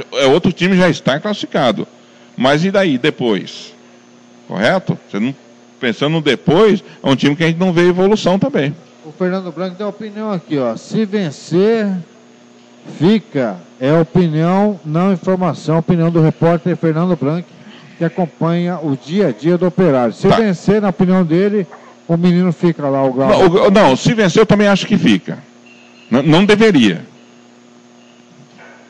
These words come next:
Speaker 1: Pra ficar, nós temos que ver pelo, o mínimo de, é, evolução no time. Essa é uma opinião, tá? O Operário já jogou cinco partidas e está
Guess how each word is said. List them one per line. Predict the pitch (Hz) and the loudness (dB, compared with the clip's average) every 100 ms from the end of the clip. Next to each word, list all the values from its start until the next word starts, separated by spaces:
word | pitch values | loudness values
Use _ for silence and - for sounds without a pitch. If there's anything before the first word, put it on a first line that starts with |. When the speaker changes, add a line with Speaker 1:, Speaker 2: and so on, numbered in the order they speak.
| - - - - - - - - | -20 -20 -20 -20 -20 -20 -20 -6
Speaker 1:
Pra | - 175 | 2 2
ficar, | 185 120 - 151 185 113 - - | 4 2 2 2 2 0 -6 0
nós | 117 147 | 0 2
temos | 147 | -2
que | 143 | 0
ver | 135 | -2
pelo, | - 170 190 175 | 2 2 2 0
o | - 165 | -2 0
mínimo | 147 165 208 202 196 | 2 2 2 2 2
de, | 160 165 175 170 - - - - | 2 2 2 0 -6 -18 -18 -6
é, | 120 113 110 85 | -2 0 0 0
evolução | 139 139 165 170 190 | 0 0 0 0 0
no | 170 | 0
time. | - 110 - - - - - - - - - _ - - - | 0 -2 -2 -8 -20 -20 -20 -20 -20 -20 -20 _ -20 -20 -18
Essa | - 87 104 | -16 -10 -4
é | |
uma | 113 | -4
opinião, | 139 175 190 160 90 - - - | -2 -2 -2 -2 -4 -6 -16 -18
tá? | 92 101 139 - - - - - | -10 -10 -12 -20 -20 -20 -20 -16
O | - | -8
Operário | 113 131 117 143 156 123 - - - 101 | -2 0 0 0 0 -2 -6 -20 -20 -6
já | 113 | -4
jogou | 104 101 - | -4 -6 -6
cinco | - 185 - | -4 -4 -2
partidas | 151 - 151 156 156 - | -4 -2 -2 0 -2 -4
e | 131 127 | -8 -8
está | - 147 147 | -4 -2 -2